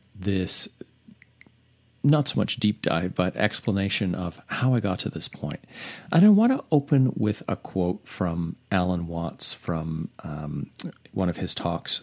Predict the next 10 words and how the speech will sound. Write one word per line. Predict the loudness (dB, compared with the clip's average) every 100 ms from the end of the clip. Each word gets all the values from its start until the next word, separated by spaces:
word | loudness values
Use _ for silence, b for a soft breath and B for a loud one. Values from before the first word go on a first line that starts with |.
| -4
What | -2 0
is | 0 -2
Reality? | -4 -4 -6 -6 -8 -10 _ _ _ -20 _ _ _ 2
And | 6
he | 6
says, | 6 4 2 0 B B B B B B B B _ _
"When | 4 8
you | 8
make | 8 6 4
something, | -2 -4 -4 -10 -8 -10 -12